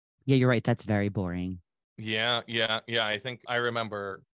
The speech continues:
Speaker 2: Christmas when we were a kid, opening up presents and getting sweaters. And I think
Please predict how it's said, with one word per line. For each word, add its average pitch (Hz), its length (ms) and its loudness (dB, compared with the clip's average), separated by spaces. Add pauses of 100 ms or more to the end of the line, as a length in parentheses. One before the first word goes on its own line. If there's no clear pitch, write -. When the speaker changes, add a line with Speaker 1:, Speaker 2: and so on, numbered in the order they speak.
(320)
Speaker 2:
Christmas - 560 -6
when 101 180 -4
we 113 120 -2
were 104 200 -2
a 98 60 -4
kid, 107 300 -2
opening 123 400 2
up 107 160 -2
presents 139 680 -2
and 98 200 -6
getting 101 260 -2
sweaters. 135 720 -2
And 98 140 -6
I 95 60 -4
think 101 240 -6